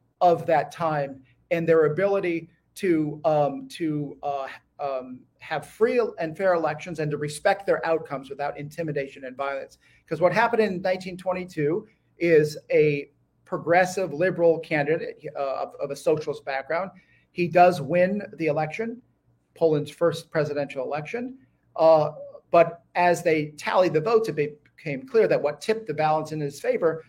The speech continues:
was the minority vote. And for listeners to this, we should remember that about one third of the population of Poland were minorities.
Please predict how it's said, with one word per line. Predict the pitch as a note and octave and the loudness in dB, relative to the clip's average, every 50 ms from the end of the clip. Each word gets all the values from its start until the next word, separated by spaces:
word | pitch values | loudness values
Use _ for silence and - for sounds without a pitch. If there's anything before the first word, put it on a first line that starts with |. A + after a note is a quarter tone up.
| _ _ _ | _ _ _
was | - E3+ E3 E3 | 0 0 2 2
the | E3 D#3 | 0 0
minority | D#3 D3+ D#3 D#3 D#3 D#3 D#3 D3+ D3+ D3+ C#3 | 0 0 -2 -2 -2 0 2 2 2 0 0
vote. | C3+ D3 C#3+ B2 - - | 0 0 -2 -2 -2 -6
And | C#3 - | -10 -4
for | - D#3+ D3+ | -2 -2 2
listeners | D3+ G3+ G#3+ G#3+ G#3+ G3 F#3+ E3+ D#3 - | 4 4 4 4 2 -2 -2 -2 -4 -4
to | - D#3 | -6 -4
this, | D#3 G3 F3 D#3 | -2 -2 -4 -4
we | - - _ _ _ | -8 -16 _ _ _
should | - - F3+ E3+ | -10 -6 -4 0
remember | F3 F3+ F#3 F3+ F3 E3 | 0 0 2 2 2 2
that | D#3+ D#3+ D3 C#3+ - - - _ _ | 4 4 4 4 0 -6 -14 _ _
about | - D#3 E3 D#3 C#3+ - | -4 0 2 2 2 0
one | C#3 C#3+ F3 F#3+ G3 G#3 G3+ | 0 2 2 4 4 2 0
third | - - - G3 F#3 F3 E3 D#3+ D#3+ D#3 - _ _ _ _ | -4 0 2 4 6 6 4 4 2 -4 -8 _ _ _ _
of | E3 D3+ D3+ | -2 -2 0
the | D3+ D3 | -2 -4
population | D3+ - - F3+ D#3+ - E3+ D#3 D3+ D3 D3 D3+ F#3 | -4 0 0 0 2 2 0 0 0 0 -2 -4 -8
of | F3+ | -10
Poland | - - A#3+ G#3+ F#3 E3+ D#3+ | -4 0 0 2 2 2 2
were | D#3 C#3+ | 2 2
minorities. | D3 C#3 C#3 C#3 C#3+ C#3 C#3 B2+ B2+ - - - - - - | 2 0 -2 0 0 0 0 0 -2 -4 -8 -14 -16 -20 -20